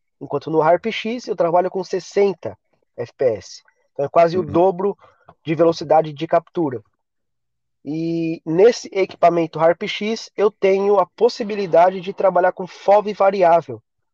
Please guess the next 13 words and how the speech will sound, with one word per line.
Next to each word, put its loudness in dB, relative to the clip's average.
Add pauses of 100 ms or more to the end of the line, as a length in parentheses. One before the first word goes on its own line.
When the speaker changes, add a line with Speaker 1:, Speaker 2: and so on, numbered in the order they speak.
(540)
Speaker 1:
É -18
uma -2
inovação 0
que -8
nós -2 (180)
trouxemos -4
de -12
poder -4 (520)
ajustar 0 (380)
a -10
posição -2
das -2
câmeras 0